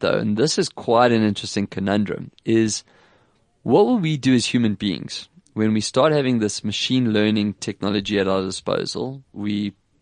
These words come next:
punch stuff in for algorithms and it spits stuffs out. Will we actually listen? This is the question that I'm posing. So, um, Trump predicts, uh, A I predicts that Trump's gonna win. Are we gonna go and do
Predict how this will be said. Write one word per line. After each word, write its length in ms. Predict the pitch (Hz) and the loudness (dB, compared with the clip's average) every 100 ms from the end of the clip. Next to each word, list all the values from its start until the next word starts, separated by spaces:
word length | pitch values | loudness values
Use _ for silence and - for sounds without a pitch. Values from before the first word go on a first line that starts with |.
| _ | _
punch 200 | - 131 | -4 -4
stuff 320 | - - 120 110 | -2 -2 -2 0
in 140 | 110 | -2
for 160 | - - | -2 -2
algorithms 580 | 98 107 104 104 113 | 0 0 0 0 -4
and 120 | 104 95 | -4 -8
it 100 | - _ _ | -8 _ _
spits 380 | - - - - | -10 -6 -6 -6
stuffs 320 | - 101 - | -4 -4 0
out. 260 | 92 - - _ - - - _ _ _ _ | 0 0 -10 _ -20 -20 -20 _ _ _ _
Will 320 | 113 120 196 | 0 4 4
we 300 | 185 180 160 - | 2 -2 -2 -6
actually 480 | 127 - 120 110 98 | -6 -4 -2 -2 -2
listen? 500 | 95 95 - 98 - _ _ _ | -4 -4 -6 -8 -12 _ _ _
This 180 | 107 | -6
is 80 | 147 | -2
the 80 | 131 | -4
question 400 | - 113 107 107 | 2 2 2 0
that 140 | 101 | -2
I'm 120 | 92 98 | -2 -2
posing. 500 | - 95 95 - - | 2 2 0 -6 -10
So, 340 | - 117 113 - - - _ _ _ | 2 4 4 0 -20 -20 _ _ _
um, 500 | - 107 104 104 101 92 _ _ _ | 0 2 4 4 0 -4 _ _ _
Trump 280 | - 165 180 - | 0 0 0 -2
predicts, 680 | 143 110 117 110 - - - - | -4 0 -2 -2 -6 -10 -10 0
uh, 240 | 113 - 98 80 - | 0 0 -4 -8 0
A 160 | - 139 | 2 4
I 140 | 113 | 4
predicts 400 | 123 107 107 101 | 2 -2 -4 -2
that 160 | 98 - | -4 -2
Trump's 260 | 117 104 | -2 -2
gonna 240 | - 98 98 | -2 -2 0
win. 240 | 101 76 - | 0 -2 -6
Are 80 | 101 | -4
we 160 | 101 120 | -2 0
gonna 200 | 123 113 | 0 2
go 120 | 110 | 2
and 160 | 107 | 2
do 140 | 101 | 0